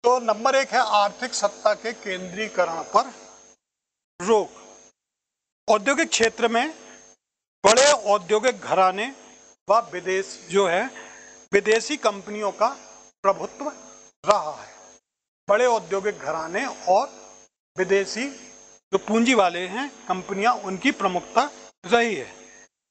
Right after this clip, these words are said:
सार्वजनिक वित्तीय संस्थानों का अधिकांश ऋण इन्हीं घरानों से प्राप्त होता था। अर्थात संयुक्त क्षेत्र में यहाँ पर जो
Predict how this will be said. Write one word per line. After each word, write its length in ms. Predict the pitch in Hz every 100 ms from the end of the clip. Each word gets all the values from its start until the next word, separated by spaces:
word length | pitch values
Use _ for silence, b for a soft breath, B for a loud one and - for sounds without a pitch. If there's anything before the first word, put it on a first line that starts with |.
| _ _
सार्वजनिक 680 | - - - 208 233 277 302
वित्तीय 500 | 226 233 - 262 302
संस्थानों 800 | 302 - - 202 190 - 226 262
का 100 | 254
अधिकांश 680 | 202 202 - 208 254 269 - - -
ऋण 260 | 156 233 214 - - - _ _ _ -
इन्हीं 280 | 226 240 285
घरानों 500 | 165 170 190 185 190
से 220 | - 214 302 - - - _ _ -
प्राप्त 640 | 180 185 - 294 277 - _ _ _ -
होता 220 | 208 160
था। 240 | 139 - - -
अर्थात 240 | - 214 220
संयुक्त 320 | 190 196 -
क्षेत्र 280 | - 180 175
में 120 | 175
यहाँ 220 | 180 170
पर 180 | 175 214
जो 420 | 190 226 240 -